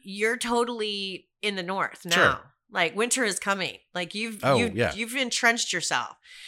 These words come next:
Speaker 1: So then when you realize you have to get back on a plane to come back south, you can't, it's like you almost don't have the ability to dress yourself
Speaker 2: Yeah.
Speaker 1: the way that you got there.
Speaker 2: Dude, I would do, like,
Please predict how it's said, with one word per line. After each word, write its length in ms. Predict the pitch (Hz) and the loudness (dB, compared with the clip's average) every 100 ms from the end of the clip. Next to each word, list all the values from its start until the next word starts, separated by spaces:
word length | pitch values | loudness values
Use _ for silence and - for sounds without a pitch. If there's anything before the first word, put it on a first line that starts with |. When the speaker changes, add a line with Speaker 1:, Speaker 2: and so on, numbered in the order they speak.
| - | -10
Speaker 1:
So 160 | - 254 | 4 8
then 280 | 269 320 294 | 10 8 8
when 180 | 254 233 | 6 6
you 240 | 233 220 | -2 0
realize 400 | 233 240 208 185 | 2 6 6 4
you 60 | 202 | 0
have 80 | |
to 60 | 190 | -4
get 120 | 190 | 2
back 220 | 190 185 | 6 6
on 60 | 190 | 6
a 80 | 180 | 0
plane 180 | 202 185 | -2 -4
to 60 | |
come 220 | - 190 180 | -4 -6 2
back 160 | 170 | 2
south, 380 | - 190 175 170 | 4 4 4 2
you 120 | 214 | -6
can't, 420 | 220 - 392 370 - - - - _ | -6 -2 4 4 2 -12 -20 -20 _
it's 160 | 233 240 | -6 0
like 140 | 330 | 2
you 120 | 285 254 | 2 6
almost 480 | 247 277 294 277 - | 6 6 4 2 2
don't 200 | 247 220 | 2 2
have 360 | 226 220 208 | 4 4 4
the 360 | 202 185 175 165 160 _ | 2 4 4 0 -10 _
ability 440 | 185 190 196 208 226 | -8 -4 -4 -2 -2
to 80 | |
dress 280 | 185 180 165 | 0 0 -2
yourself 360 | 160 - - - | -4 -4 -6 2
Speaker 2:
Yeah. 220 | 160 165 - | 4 4 2
Speaker 1:
the 80 | 208 | -4
way 260 | 196 214 208 | 2 4 4
that 160 | 190 175 | 2 -6
you 80 | |
got 280 | 175 180 175 | 4 6 6
there. 240 | 135 92 - - - | 2 -6 -12 -20 -6
Speaker 2:
Dude, 280 | 107 78 - _ _ - | -4 -4 -8 _ _ 4
I 80 | 156 | 6
would 140 | 165 | 8
do, 240 | 247 147 139 | 10 10 10
like, 280 | 131 104 | 10 10